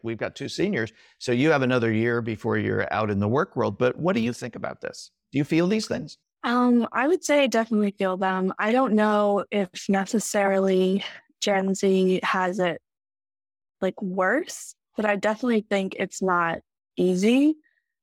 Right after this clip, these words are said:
Speaker 2: Um, I know in childhood, we went through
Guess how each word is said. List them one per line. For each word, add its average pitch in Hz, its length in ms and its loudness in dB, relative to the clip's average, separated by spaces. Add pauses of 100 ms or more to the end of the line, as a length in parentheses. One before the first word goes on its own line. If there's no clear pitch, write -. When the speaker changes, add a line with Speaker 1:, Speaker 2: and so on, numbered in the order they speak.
Speaker 2:
Um, 185 560 0 (420)
I 214 120 -2
know 196 500 2 (260)
in 202 180 4
childhood, 185 540 0
we 185 160 0
went 180 280 -2
through 175 340 0